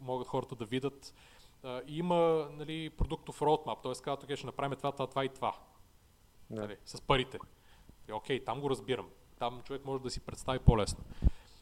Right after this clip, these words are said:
Speaker 1: Нали, но има и такива, които са абсолютни, <clears throat> нали, много от тях са в абсолютна фантасмагория. А, и, но и те успяват да <laughs> резнат някакви пари.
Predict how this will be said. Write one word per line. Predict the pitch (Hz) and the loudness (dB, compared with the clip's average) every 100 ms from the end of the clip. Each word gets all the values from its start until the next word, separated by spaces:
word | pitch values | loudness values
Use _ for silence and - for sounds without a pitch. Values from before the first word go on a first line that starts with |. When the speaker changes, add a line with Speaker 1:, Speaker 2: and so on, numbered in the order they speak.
| - - | -18 -6
Speaker 1:
Нали, | 131 | 0
но | 180 | 6
има | 185 214 | 8 6
и | |
такива, | - - 180 | 4 0 4
които | 226 | 4
са | - | 4
абсолютни, | - - 226 226 233 - - 160 | 2 6 6 6 2 0 -4 -2
<clears throat> | 147 - | -2 -4
нали, | 175 170 160 | -6 -6 2
много | 170 175 | 6 6
от | 131 | 4
тях | 135 151 | 2 -4
са | - | -6
в | - - | -16 -6
абсолютна | 185 202 196 185 | -6 -4 -2 -4
фантасмагория. | - 180 180 - 160 139 107 92 - - - - - - - - - | -2 -4 -2 0 2 4 2 -2 -8 -14 -20 -20 -20 -20 -20 -20 -6
А, | 123 123 120 117 | 0 2 4 2
и, | 147 | 2
но | 185 180 | 4 4
и | |
те | 190 | 6
успяват | 170 - 156 156 | 4 6 4 4
да | 151 151 147 - - - - | 0 0 -4 -8 -16 -20 -10
<laughs> | 147 | -4
резнат | 135 131 131 | -2 -4 -8
някакви | 123 | -12
пари. | 120 113 | -10 -12